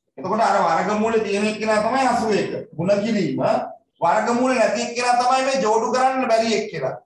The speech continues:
තුන. එහෙනම් මේක තමයි ගන්න යන්නේ. එකපාර පේන්නේ නැති අයට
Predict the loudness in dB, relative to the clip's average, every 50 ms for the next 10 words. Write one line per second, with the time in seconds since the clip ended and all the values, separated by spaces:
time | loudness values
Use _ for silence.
0 | _ _ -8 -4 -2 -2 0 -2 -2 -4 -8 -14 -20 _ _ _ _ -8 -6 -4
1 | -4 -4 -4 -4 -4 -4 -2 0 0 0 0 0 -2 -2 -2 -2 -4 -4 -4 -6
2 | -10 -10 -12 -8 -4 0 0 2 0 0 -2 -2 -4 -4 -6 -6 -6 -6 -6 -4
3 | -2 -2 0 0 -2